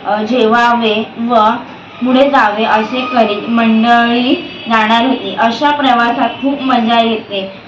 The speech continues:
मोटारी, मोटारीने धावपळ करीत जाण्यात आपण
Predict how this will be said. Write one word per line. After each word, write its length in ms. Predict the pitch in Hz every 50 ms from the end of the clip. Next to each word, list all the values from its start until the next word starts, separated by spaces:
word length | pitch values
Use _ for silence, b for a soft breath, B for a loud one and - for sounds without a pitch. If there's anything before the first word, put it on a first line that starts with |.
| - -
मोटारी, 560 | 233 247 247 247 - 247 247 247 247 269 269 - - - - - - - - -
मोटारीने 680 | 247 254 262 262 262 277 277 277 277 277 277 285 285
धावपळ 480 | 269 262 226 220 208 - - 254 262 269
करीत 340 | 262 254 233 220 220 220
जाण्यात 460 | 214 214 233 220 208 196 202 202 208 - - - - - - - 247 233 226 254 254 - -
आपण 480 | 226 220 226 220 233 220 214 240 269